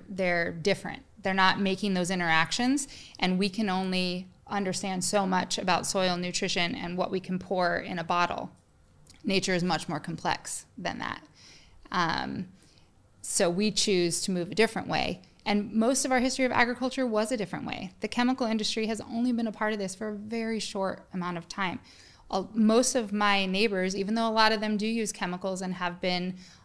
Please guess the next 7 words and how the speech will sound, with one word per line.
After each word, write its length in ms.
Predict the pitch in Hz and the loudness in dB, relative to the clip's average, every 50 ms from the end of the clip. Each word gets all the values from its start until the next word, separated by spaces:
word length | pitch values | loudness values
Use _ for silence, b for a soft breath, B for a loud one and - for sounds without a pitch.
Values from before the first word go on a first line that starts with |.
| B | B
um, 320 | - 190 180 - - - - | -6 -4 -4 -4 -4 -2 -2
sold 560 | - - - 196 196 208 202 196 180 202 - - | -2 0 2 2 2 2 2 2 0 -4 -6 -8
this, 560 | 190 180 185 180 180 175 - - - - - - - - - - | -4 -2 0 0 0 0 -2 -2 -2 -4 -6 -8 -16 -20 -18 -12
this 260 | 226 185 190 175 170 196 | -8 -4 -4 -4 -4 -4
bill 640 | 190 180 - 196 196 208 202 196 190 190 190 185 - | -6 -2 2 4 6 6 6 6 4 4 2 0 -2
of 460 | 196 196 175 170 175 180 175 - - - - | -2 0 0 0 0 0 -2 -8 -14 -16 -8
promises, 880 | - - 196 190 208 208 175 170 - - - - - 196 202 - - | 0 2 4 4 4 2 2 -2 -2 -2 -4 -4 -4 -4 -4 -6 -8